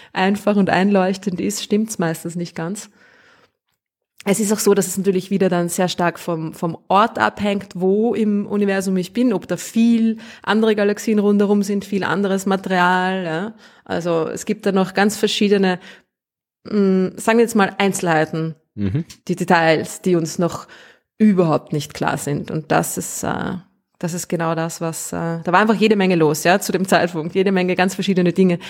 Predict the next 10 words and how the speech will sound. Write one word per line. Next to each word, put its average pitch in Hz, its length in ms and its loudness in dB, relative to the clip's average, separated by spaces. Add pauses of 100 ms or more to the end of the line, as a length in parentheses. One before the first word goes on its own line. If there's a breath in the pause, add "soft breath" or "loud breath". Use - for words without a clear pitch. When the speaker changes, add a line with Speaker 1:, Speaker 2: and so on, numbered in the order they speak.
(180 loud breath)
Speaker 1:
Und 170 160 -2
das 175 80 2
ist 180 140 -2
irgendwie 175 260 -2
das, 165 220 -2
was, 170 300 -4
was - 280 -8 (420 loud breath)
Nancy 180 340 2
Grace 170 640 2 (680 soft breath)
dann 170 500 2